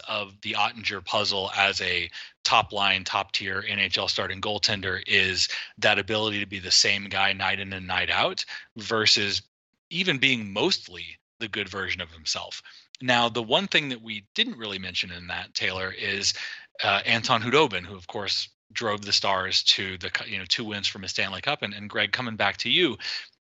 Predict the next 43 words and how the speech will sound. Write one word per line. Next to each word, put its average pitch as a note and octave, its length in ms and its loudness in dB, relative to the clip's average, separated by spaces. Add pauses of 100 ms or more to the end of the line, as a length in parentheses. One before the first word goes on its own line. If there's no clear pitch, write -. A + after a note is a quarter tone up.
(340)
do C#3+ 120 2
you C#3 300 -6
think, C3+ 600 0
you B2 100 0
know, G#2+ 100 -6
let's, B2 280 -8
let's C3 280 0
put - 320 0
your, A2 360 2
your, G2+ 540 -4
you G2+ 120 -6
know, F#2+ 100 -4
Jim G#2 280 0
Nill, G2+ 340 4
uh, C#3 100 -6
maybe, E3 280 0
and A#2+ 160 -6
so C#3 140 2
this B2 140 2
is A2 140 2
more G2 160 0
of E2+ 80 -2
a, F2 180 -2
of F#2 140 -4
a F#2+ 80 -4
bonus F2+ 340 4
thing. E2+ 260 -2 (280)
So, G2+ 460 6
you A2+ 100 0
know, F2+ 140 -2
coif B2+ 400 4
your A2+ 80 4
hair G#2 320 4
and, F#2+ 180 -2
and G2 300 -10 (320)
fly, A2+ 380 2
you G#2+ 100 0
know, G2 140 -6 (120)
blow A2+ 240 2
it G#2 80 2
out G2+ 240 2
like, F#2+ 320 -4
like G#2+ 260 -4